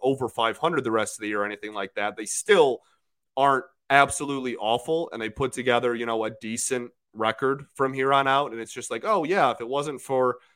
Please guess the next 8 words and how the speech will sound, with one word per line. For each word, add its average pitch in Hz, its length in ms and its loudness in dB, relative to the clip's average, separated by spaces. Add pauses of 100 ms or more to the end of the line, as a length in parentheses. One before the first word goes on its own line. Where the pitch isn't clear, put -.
(300)
you 135 80 -6
know, 110 300 -2 (220)
that 117 220 0
awful 131 640 0
post - 600 -2 (240)
everybody 139 400 2
getting 127 280 0
hurt 147 340 -2